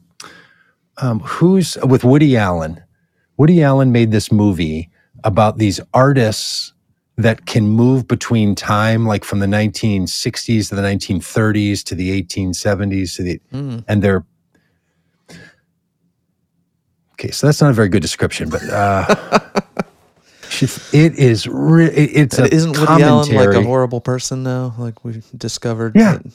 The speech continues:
Speaker 1: yeah,
Speaker 2: yeah,
Speaker 1: yeah,
Speaker 2: okay.
Speaker 1: yeah, for sure. Yeah. Yeah, I assume, you know,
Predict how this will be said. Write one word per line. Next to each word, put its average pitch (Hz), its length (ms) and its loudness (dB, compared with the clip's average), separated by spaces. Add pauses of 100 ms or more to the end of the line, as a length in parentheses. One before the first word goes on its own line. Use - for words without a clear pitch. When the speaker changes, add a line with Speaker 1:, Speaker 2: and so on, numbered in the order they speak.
(120)
Speaker 1:
yeah, 208 140 4
Speaker 2:
yeah, 202 60 4
Speaker 1:
yeah, 190 120 4
Speaker 2:
okay. 107 200 -4
Speaker 1:
yeah, 160 80 0
for 135 140 -2
sure. - 220 -2 (400)
Yeah. 165 120 0 (1500)
Yeah, 131 160 0 (160)
I 107 100 -6 (180)
assume, 107 400 0 (600)
you 123 120 0
know, 76 120 -2